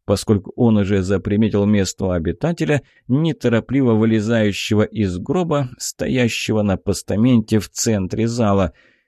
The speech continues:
Это был огромного роста скелет, одетый в потрепанную мантию с истлевшей оторочкой, мятую корону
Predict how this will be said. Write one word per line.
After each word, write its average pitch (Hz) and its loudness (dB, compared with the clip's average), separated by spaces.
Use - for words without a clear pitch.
Это 214 0
был 196 2
огромного 123 0
роста 107 0
скелет, 101 -2
одетый 139 0
в - -12
потрепанную 113 -2
мантию 104 -2
с - -8
истлевшей 104 0
оторочкой, 95 -4
мятую 92 -2
корону 175 -2